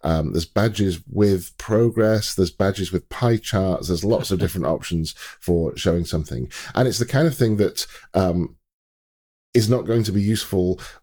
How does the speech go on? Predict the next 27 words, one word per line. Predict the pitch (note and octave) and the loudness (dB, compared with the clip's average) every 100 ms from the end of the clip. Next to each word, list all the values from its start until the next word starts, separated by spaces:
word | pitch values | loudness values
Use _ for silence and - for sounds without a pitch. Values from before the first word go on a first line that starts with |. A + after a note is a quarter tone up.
| _ | _
when | G2 G2+ F#2 | 2 4 4
someone's | - G2+ F#2+ F#2 E2+ | 2 2 2 2 0
actually | F2 E2+ F#2 E2+ D#2 - _ _ _ _ | 0 0 0 0 0 -6 _ _ _ _
looking | G2 G#2+ - A2+ | 2 2 2 2
at | G#2+ | 2
your | G2+ | 2
application, | G#2+ A2+ A#2 A#2 A#2+ | 0 0 0 2 0
but | G#2 | 2
for | - | 2
really | F#2+ F#2+ G2 B2 B2+ A#2 G2+ | 2 2 4 6 6 4 2
long | G2 G2 G2 | 2 2 2
running | F#2+ F#2 | 0 0
app, | F2 - - | -2 -2 -2
um, | F2 E2 E2 E2 F2 - - - | 0 0 -2 -4 -10 -14 -20 0
really | G#2+ G2 F#2+ | 2 4 2
long | F#2 G2+ G2 | 2 4 4
running | F#2 F2 | 2 2
processes | G#2 F#2+ F2+ E2+ D#2 | 2 2 2 0 0
where | E2+ D#2+ | 0 0
people | G#2 F2+ | 0 0
will | F2 D#2+ | 0 -2
actually | - D2+ | -4 -8
switch | - A#2+ A#2+ F#2+ | -2 0 0 0
away | F#2 G#2+ | 2 2
from | - E2 | 2 -2
your | D#2+ | -2
app, | C#2 C2+ - | -2 -6 -10